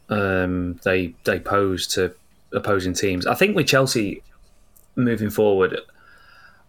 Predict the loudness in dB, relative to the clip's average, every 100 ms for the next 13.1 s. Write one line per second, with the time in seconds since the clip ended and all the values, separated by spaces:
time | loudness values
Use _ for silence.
0 | _ -4 -2 0 -2 0 0 2 2 2
1 | 2 -2 -6 -10 _ _ _ -4 -2 -2
2 | -4 -18 _ _ -2 0 2 4 4 4
3 | 2 2 2 2 -2 -6 -6 -2 0 0
4 | 0 0 -2 -2 -4 -4 -2 0 0 -4
5 | -6 -2 -2 -2 -2 -2 -4 -4 -2 0
6 | 0 -2 -2 -2 -2 -2 -4 -6 -6 -4
7 | -2 -2 -2 -6 -14 _ -4 -2 -2 -6
8 | -8 -8 -4 -4 -4 -6 -6 -12 _ -12
9 | -4 -2 -2 -4 -4 -6 -6 -6 -8 -14
10 | -20 -18 -18 -16 -6 -2 -2 -2 -6 -8
11 | -10 -20 -20 _ _ _ _ _ -20 -4
12 | 0 0 -2 -2 0 0 0 0 2 0